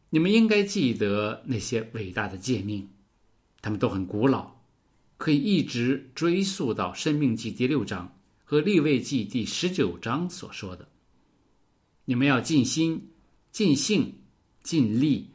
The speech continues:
爱耶和华你们的神，也要爱人如己。你们每天早晚都要这样祷告。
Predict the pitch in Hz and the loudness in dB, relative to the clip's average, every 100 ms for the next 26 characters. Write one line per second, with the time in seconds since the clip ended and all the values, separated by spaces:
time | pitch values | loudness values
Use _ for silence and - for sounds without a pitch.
0 | _ - 110 98 117 107 107 92 92 87 | _ -2 -2 0 -2 -4 -8 -10 -12 -14
1 | 87 - 120 - _ _ _ _ _ _ | -16 -14 -14 -16 _ _ _ _ _ _
2 | _ - 139 147 190 143 - - - 117 | _ 0 4 6 6 6 0 -12 -4 -2
3 | 104 92 95 90 92 - - - _ _ | -2 -2 -6 -6 -8 -10 -14 -16 _ _
4 | _ _ _ _ _ _ _ _ _ _ | _ _ _ _ _ _ _ _ _ _
5 | _ _ - 139 175 151 127 120 190 185 | _ _ 0 4 6 6 6 6 2 0
6 | - 101 147 165 - - 170 175 120 113 | -2 -4 -2 -2 -4 -8 -6 -4 -4 -6
7 | 92 90 - - 113 110 | -6 -10 -16 -12 -12 -12